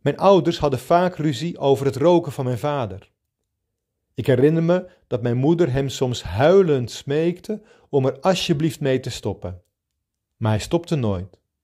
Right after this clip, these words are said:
Hij had toch geen klachten? En hij rookte toch buiten?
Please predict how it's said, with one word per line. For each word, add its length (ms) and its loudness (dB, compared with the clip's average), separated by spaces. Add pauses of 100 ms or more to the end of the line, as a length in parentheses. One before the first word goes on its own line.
(380)
Hij 140 2
had 140 2
toch 120 -4
geen 140 -4
klachten? 600 -4 (960)
En 120 -2
hij 100 4
rookte 400 4
toch 160 -6
buiten? 600 0